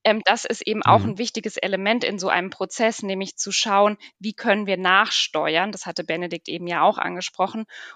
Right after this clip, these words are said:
Speaker 1: Und dann haben wir eben uns
Speaker 2: Mhm.
Speaker 1: gefragt, wie können wir dem besser noch gerecht werden und haben dann eben ein Kontingent eingeführt und haben festgestellt, okay, eigentlich können wir nur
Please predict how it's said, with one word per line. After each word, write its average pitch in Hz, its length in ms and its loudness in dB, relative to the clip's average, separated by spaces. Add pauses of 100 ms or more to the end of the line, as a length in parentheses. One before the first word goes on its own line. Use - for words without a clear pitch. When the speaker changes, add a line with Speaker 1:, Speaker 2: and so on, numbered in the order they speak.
Speaker 1:
Und 196 260 -4
dann 196 160 2
haben 202 160 0
wir 208 100 0
eben 202 260 0
uns 131 180 0
Speaker 2:
Mhm. - 20 -6
Speaker 1:
gefragt, 202 360 -4
wie 202 80 -10
können 208 300 0
wir 202 80 -2
dem 190 300 -4
besser 196 380 -2 (480)
noch 190 200 -2
gerecht 220 420 2
werden 160 200 4
und - 200 -4
haben 190 200 -4
dann 185 220 2
eben 202 320 -6
ein 196 80 -10
Kontingent 196 640 -2
eingeführt 202 600 -2
und 196 140 -8
haben 196 140 -8
festgestellt, 208 380 -8
okay, 202 340 -4
eigentlich 190 280 0
können 208 220 -8
wir 202 80 -2
nur 202 260 -2